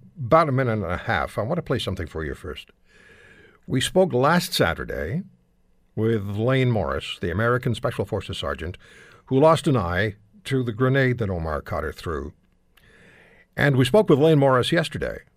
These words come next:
And yesterday, Lane was on with two Canadians, two Canadian members of the, uh, the military, who, uh, had suffered injuries, w-, were wounded, and were, are in the Equitas lawsuit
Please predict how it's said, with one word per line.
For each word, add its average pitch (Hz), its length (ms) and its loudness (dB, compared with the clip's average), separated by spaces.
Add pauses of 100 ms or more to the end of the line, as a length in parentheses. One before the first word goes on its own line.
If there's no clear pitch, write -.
(300)
And 92 180 -4
yesterday, 104 560 0
Lane 135 260 0
was 120 140 -2
on 98 340 -4
with 87 420 -8 (640)
two 160 160 -2
Canadians, 82 640 -4 (520)
two 131 120 -6
Canadian 117 400 -2
members 82 340 -4
of 80 120 -10
the, 78 220 -6
uh, 71 100 -6 (100)
the 78 80 -10
military, - 540 -10 (840)
who, 107 540 -2
uh, 82 200 -2
had 95 180 -6
suffered 131 320 -2
injuries, 80 440 -6
w-, 110 280 -8
were 98 140 -6
wounded, 87 420 -8 (560)
and 127 220 0
were, 120 280 0
are 120 240 0
in 170 120 4
the 131 160 2
Equitas 127 640 -2
lawsuit 120 720 -4